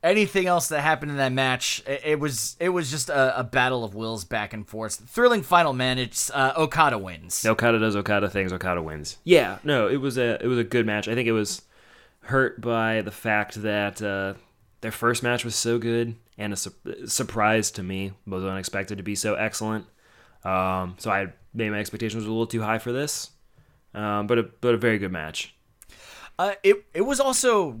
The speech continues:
Speaker 1: uh, it, it pushed in the, uh,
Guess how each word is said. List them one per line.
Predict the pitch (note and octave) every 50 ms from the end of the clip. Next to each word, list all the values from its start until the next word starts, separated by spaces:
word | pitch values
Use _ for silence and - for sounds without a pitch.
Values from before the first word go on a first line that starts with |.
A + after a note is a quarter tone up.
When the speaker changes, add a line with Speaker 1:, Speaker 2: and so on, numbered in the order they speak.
| A2 G#2+ -
Speaker 1:
uh, | B2+ C3+ C3+ B2+ B2 A#2 G#2+ - -
it, | - D3 - - - -
it | E3 E3+ - -
pushed | - G#3+ A3+ A3 - - -
in | F#3+ F#3 F3
the, | D#3 C#3+ C3+ C3 B2 A#2 G#2+ A2+ A2 - _ -
uh, | - B2 B2 A#2+ A#2 A2+ A2 A2